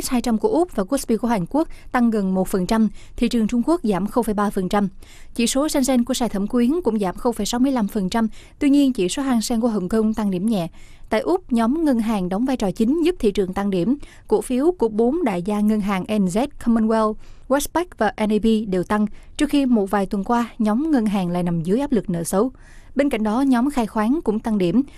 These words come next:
Cổ phiếu của các đại gia ngành này gồm Rio Tinto, B H P Billiton và Foodskill đều tăng từ một đến ba phần trăm.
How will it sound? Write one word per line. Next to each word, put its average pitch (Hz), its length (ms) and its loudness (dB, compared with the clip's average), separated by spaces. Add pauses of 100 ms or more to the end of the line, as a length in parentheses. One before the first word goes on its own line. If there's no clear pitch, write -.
(180)
Cổ 226 120 4
phiếu 277 280 0
của 285 160 -4
các 302 140 0
đại 220 120 0
gia 220 120 0
ngành 214 200 0
này 180 300 0
gồm 190 280 0
Rio 226 260 2
Tinto, 226 360 2
B 196 80 -2
H 226 220 0
P - 20 -8
Billiton 220 520 0 (320)
và 214 100 2
Foodskill 226 580 0 (260)
đều 214 140 2
tăng 262 220 -2
từ 233 100 2
một 190 300 0
đến 220 240 2
ba 214 160 0
phần 180 200 -2
trăm. 202 180 2